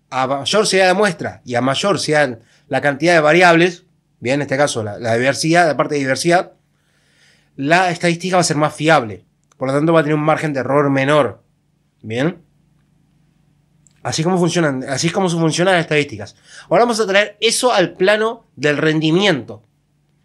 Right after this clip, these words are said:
De lo, a-, traigamos ese sistema de estadísticas al plano de rendimiento de los componentes. ¿Cuál sería la, la parte de la, cuál sería el componente en este caso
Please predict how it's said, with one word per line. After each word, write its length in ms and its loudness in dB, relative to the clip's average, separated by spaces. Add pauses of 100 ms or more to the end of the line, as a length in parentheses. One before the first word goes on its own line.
(140)
De 120 -8
lo, 260 -4
a-, 160 -14 (160)
traigamos 640 0
ese 260 -4
sistema 540 0
de 260 -4
estadísticas 600 -2 (200)
al 220 -4
plano 380 0
de 40 2
rendimiento 640 0 (240)
de 120 -6
los 80 -6
componentes. 640 -4 (1300)
¿Cuál 240 4
sería 380 2
la, 180 4
la 140 0
parte 320 0
de 360 0
la, 440 0
cuál 180 0
sería 400 0
el 300 -10
componente 560 0
en 60 2
este 180 -6
caso 360 -4